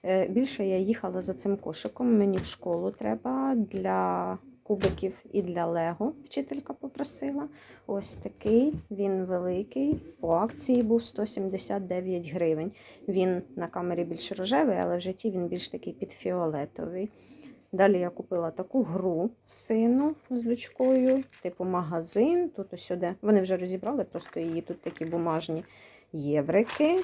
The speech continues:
Тут такі ось о пластмасові, е, гроші, калькулятор. І ще, я пам'ятаю, була якась біла така штучка.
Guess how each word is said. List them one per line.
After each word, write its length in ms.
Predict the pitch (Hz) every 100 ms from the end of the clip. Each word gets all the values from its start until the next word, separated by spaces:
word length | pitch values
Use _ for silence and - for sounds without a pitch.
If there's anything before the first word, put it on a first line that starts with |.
| -
Тут 120 | 208
такі 460 | - - 180 - 175
ось 240 | 170 -
о 120 | 175 180 - -
пластмасові, 880 | 170 170 190 165 160 - 170 165 160 - - - _ _ - - -
е, 440 | 185 175 170 165 165 - - - - - - - - _ - -
гроші, 680 | 185 165 175 143 - - 240 359 - - - - -
калькулятор. 920 | 214 220 - 226 180 160 - 262 311 - _ _
І 80 | -
ще, 180 | - 302
я 60 |
пам'ятаю, 440 | 294 247 240 247 247
була 240 | 202 226
якась 280 | 233 233 214
біла 280 | 196 240 226
така 240 | 220 214
штучка. 560 | 214 - 415 - 156